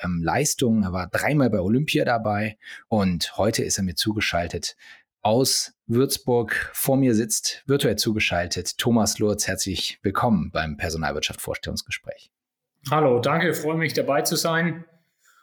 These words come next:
Speaker 2: ja, und vielleicht einen Mehrwert, äh, zu bringen in unserem Podcast.
Speaker 1: Da gehe ich mal schwerstens von aus. Ähm,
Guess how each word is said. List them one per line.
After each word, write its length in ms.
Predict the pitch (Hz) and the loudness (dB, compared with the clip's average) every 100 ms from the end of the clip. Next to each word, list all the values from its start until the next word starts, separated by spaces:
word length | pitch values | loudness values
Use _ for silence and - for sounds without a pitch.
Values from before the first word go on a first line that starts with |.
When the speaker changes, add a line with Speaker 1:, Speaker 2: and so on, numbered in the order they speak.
| _ - | _ 0
Speaker 2:
ja, 80 | 202 | 2
und 180 | 135 | 4
vielleicht 340 | 117 135 131 - | 2 0 0 0
einen 100 | 131 | 0
Mehrwert, 580 | 127 135 143 143 - - 139 | 0 2 2 0 -4 -10 -12
äh, 100 | 117 | -8
zu 180 | 135 - | -8 -2
bringen 240 | 151 160 | -2 -2
in 80 | 156 | -4
unserem 240 | 160 170 | -4 -4
Podcast. 560 | 180 180 - 95 - - _ _ _ _ - _ | -4 -4 -4 -2 -4 -10 _ _ _ _ -20 _
Speaker 1:
Da 220 | 92 104 | 0 0
gehe 240 | 98 110 - | 0 0 -2
ich 160 | - | -2
mal 100 | 92 | -2
schwerstens 540 | - 92 95 - 104 - | -2 0 -2 -2 -4 -2
von 180 | 90 | -2
aus. 460 | 67 90 87 - - | 0 0 0 -2 -2
Ähm, 460 | 85 80 82 78 | -2 0 -2 -6